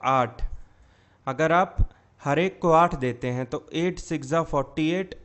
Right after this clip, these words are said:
आपने दे दिए और आपके पास एक कम पड़ गया, मतलब एक सेब आपके पास शेष बच गया, आपके पास फ़ोर्टी नाइन हो गए। लेकिन अगर आप हर एक को अभी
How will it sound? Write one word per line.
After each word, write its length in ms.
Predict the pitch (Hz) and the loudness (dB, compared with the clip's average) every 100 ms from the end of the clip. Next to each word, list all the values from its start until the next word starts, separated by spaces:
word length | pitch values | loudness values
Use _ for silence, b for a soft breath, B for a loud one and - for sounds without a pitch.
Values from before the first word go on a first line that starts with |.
| _ | _
आपने 340 | 131 131 - 151 | -6 -4 -4 -4
दे 180 | 139 185 | 0 0
दिए 340 | 190 196 139 117 - - - _ _ _ _ _ _ _ _ _ _ b b b b _ 131 | 0 -2 -2 -8 -20 -20 -20 _ _ _ _ _ _ _ _ _ _ b b b b _ -2
और 100 | 135 | 0
आपके 280 | 135 135 160 | 0 -2 -2
पास 340 | 160 165 170 - | 2 0 -2 -6
एक 240 | 160 175 175 | -4 -4 0
कम 140 | 160 156 | 0 0
पड़ 160 | 143 | -2
गया, 340 | 120 120 120 120 - - _ _ | 0 -2 -2 -6 -12 -20 _ _
मतलब 340 | 147 165 180 170 | -8 -4 -2 -2
एक 280 | 170 - | -4 -8
सेब 360 | 160 - 170 160 | -12 -4 -2 0
आपके 240 | 160 - 175 | 0 -2 -2
पास 220 | 175 165 | -2 -4
शेष 360 | - 156 160 151 | -6 -4 -4 -4
बच 220 | 127 123 | -6 -6
गया, 200 | 120 123 | -4 -4
आपके 220 | 123 - 120 | -4 -8 -6
पास 280 | 123 117 | -4 -4
फ़ोर्टी 320 | - 120 120 139 | -4 -6 -4 -4
नाइन 280 | 143 160 | -2 -2
हो 80 | 165 | -2
गए। 200 | 151 147 143 B B B | -2 -6 -8 B B B
लेकिन 260 | 143 151 175 | -8 -6 -4
अगर 200 | 180 180 | -2 0
आप 200 | 180 180 | 0 4
हर 100 | 170 | 2
एक 180 | 170 170 | 2 -2
को 100 | 175 | 0
अभी 340 | 170 156 202 | 0 2 -2